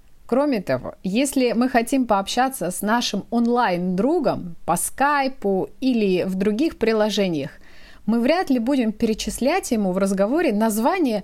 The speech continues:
всех наших покупок. При этом в учебниках отсутствуют темы, которые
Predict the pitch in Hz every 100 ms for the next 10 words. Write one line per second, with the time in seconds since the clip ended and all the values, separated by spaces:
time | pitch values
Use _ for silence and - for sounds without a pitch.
0 | - - 302 320 226 254 226 - 190 -
1 | 220 - - - - - - - - -
2 | - - - - - - - - 240 330
3 | 370 220 202 220 285 349 294 208 135 -
4 | - 180 - 320 - 226 208 202 - 330
5 | 381 202 - 196 294 359 269 185